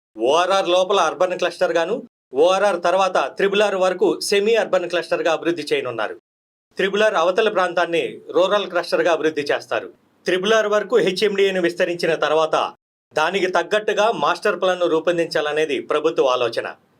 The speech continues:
ప్రస్తుతం హెచ్ఎండిఏ పరిధిలో ఉన్న కోడా,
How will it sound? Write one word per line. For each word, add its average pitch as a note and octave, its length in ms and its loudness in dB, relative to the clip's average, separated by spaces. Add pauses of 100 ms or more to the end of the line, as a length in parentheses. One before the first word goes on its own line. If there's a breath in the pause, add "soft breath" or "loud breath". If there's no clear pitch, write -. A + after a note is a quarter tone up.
(440 soft breath)
ప్రస్తుతం F#3+ 440 0
హెచ్ఎండిఏ F#3 540 0
పరిధిలో E3+ 420 2
ఉన్న D3+ 180 -2 (420)
కోడా, F3+ 260 4